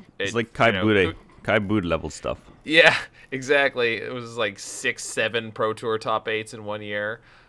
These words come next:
Speaker 2: Um, however, uh, the, the early reports from yesterday's Showcase Challenge, uh, there is no Grixis Shadow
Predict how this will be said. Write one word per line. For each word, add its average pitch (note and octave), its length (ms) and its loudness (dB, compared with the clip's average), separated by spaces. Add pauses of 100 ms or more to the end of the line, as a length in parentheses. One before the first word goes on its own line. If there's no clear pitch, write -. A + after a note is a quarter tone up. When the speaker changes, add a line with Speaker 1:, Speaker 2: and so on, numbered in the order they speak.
(100)
Speaker 2:
Um, G2 600 -4 (800)
however, D#3 640 6 (480)
uh, A#2 240 4
the, A#2 220 -2
the B2 220 -4
early C#3 580 0
reports B2+ 600 -2
from A2+ 340 -2
yesterday's A#2 800 -2
Showcase C3 600 -2
Challenge, F#2 720 -2
uh, F#2 460 -4
there A2 180 0
is G#2+ 400 -4
no B2 480 0
Grixis A2 400 -6
Shadow F#2+ 640 -2